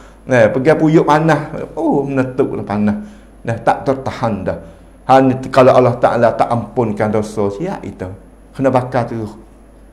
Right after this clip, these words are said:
Tapi lah kalau Tuhan kira amalan kita, kira dengan apa panggil? Sifat rahmat. Sifat rahmah, sifat kesia belah, sifat mekta hok dia hak ni tu, Ar-Rahman dia hak ni tu. Nah, kita selamat.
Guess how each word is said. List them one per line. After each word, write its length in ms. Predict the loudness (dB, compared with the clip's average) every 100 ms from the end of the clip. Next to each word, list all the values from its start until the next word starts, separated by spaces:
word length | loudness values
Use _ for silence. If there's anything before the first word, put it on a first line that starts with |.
| -20 -16 4
Tapi 400 | 6 6 4 6
lah 160 | 6
kalau 400 | 8 8 10 10
Tuhan 320 | 8 8 6 6
kira 460 | 6 8 8 8
amalan 400 | 8 8 8 8
kita, 380 | 6 2 6 6 6 0 -12 -2
kira 380 | 6 8 10 10
dengan 320 | 8 6 4 6
apa 160 | 6
panggil? 320 | 6 4 2
Sifat 400 | 0 -4 0 -2 0
rahmat. 560 | -4 -4 -4 -4 -8 -20 -20 -20 -20 -20 -20 -20 -12 -4
Sifat 320 | 0 2 0
rahmah, 400 | 0 0 0 0 0
sifat 400 | 0 0 -2 -4
kesia 320 | -4 -2 -2
belah, 400 | 0 0 0 -4 -18
sifat 640 | -6 -2 2 2 0 -10 -6 -2
mekta 560 | 0 0 0 2 2
hok 160 | 0 -2
dia 240 | 2 2
hak 140 | 2 -2
ni 80 | -6
tu, 80 | -6
Ar-Rahman 880 | -4 -4 -4 -6 -4 0 0 -2 -6 -2
dia 160 | 0
hak 160 | 0 -2
ni 160 | -4 -2
tu. 160 | -4 -4 -14 -20 -20 -6
Nah, 320 | -4 -4 -8
kita 240 | -10 -8 -8
selamat. 400 | -8 -6 -10